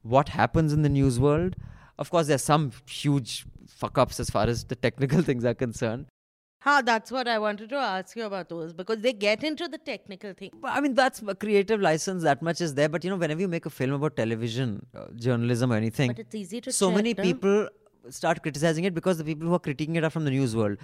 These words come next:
Speaker 1: Suppose you make a film that doesn't accurately reflect the life of a chartered accountant.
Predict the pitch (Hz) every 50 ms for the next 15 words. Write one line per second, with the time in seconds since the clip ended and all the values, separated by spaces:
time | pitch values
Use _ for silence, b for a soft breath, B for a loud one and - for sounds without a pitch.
0 | B B B - - 165 156 208 202 208 196 190 190 208 190 - - 160 165 175
1 | 165 175 165 143 147 143 139 170 180 175 - - b b b b b _ - 139
2 | - - 156 156 165 156 170 156 139 - - 143 139 - 160 143 123 120 127 -
3 | 135 135 147 - - 120 101 113 117 120 110 117 104 101 95 - 92 - 104